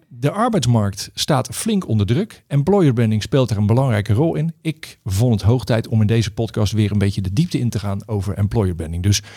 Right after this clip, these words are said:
ik wil vandaag met jullie gewoon eens even,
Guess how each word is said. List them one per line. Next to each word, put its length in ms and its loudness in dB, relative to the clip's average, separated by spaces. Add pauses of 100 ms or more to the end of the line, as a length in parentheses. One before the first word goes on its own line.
(320)
ik 160 -2
wil 180 4
vandaag 400 2
met 140 2
jullie 360 0
gewoon 300 0
eens 120 -2
even, 340 -2